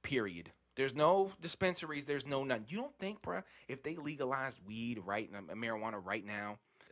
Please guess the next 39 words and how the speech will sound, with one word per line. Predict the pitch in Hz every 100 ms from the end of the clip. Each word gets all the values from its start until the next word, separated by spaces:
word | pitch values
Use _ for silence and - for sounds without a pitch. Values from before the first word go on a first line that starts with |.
| -
like, | 165
bruh, | - 202 - 185
you | 220
know |
how | 254
many | 247
people | 240 202
I | 190
know | 151 147
locked | 151 95 143 -
up | 135 - -
just | 143
because | - 156 135
of | 120
small | - 117 127
marijuana | 120 123 98 107 131
charges? | 131 147 147 - -
How | 202
many | 247
times, | 233 190 170 165 160 - - _ _ -
I |
don't | 113 90
know, | 71
I'm | 139
just | 175 160
gonna | 175
speak | - 170
for | -
myself, | 131 98 - 95 -
man. | 92 82 80 -
How | - 165 214
many | 240
times | 214 196 165 156
the | 123
dude | 110 113 139 139 -
I | 92 -
cop | - 113 110 - _ _ _ -
tree | - 151 135
from | 120 107 101 101 101